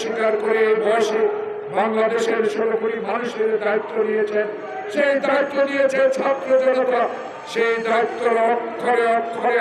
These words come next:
আপনি পালন করে যাচ্ছেন। আপনার বিরুদ্ধে আমাদের কোনো অভিযোগ নাই, কিন্তু বাংলাদেশের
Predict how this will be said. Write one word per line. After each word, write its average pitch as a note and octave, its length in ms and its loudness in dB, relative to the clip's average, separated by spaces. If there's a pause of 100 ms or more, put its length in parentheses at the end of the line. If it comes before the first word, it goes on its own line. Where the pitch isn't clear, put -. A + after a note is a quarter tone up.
আপনি A3 180 -6 (160)
পালন A#3+ 280 2 (180)
করে A#3 240 2
যাচ্ছেন। A3 360 -2 (540)
আপনার C#4+ 300 0 (100)
বিরুদ্ধে D4 360 0 (160)
আমাদের C#4+ 300 2 (160)
কোনো C4+ 140 2 (100)
অভিযোগ C4 320 2 (160)
নাই, A#3+ 180 0 (680)
কিন্তু D4+ 240 2 (120)
বাংলাদেশের D4 600 2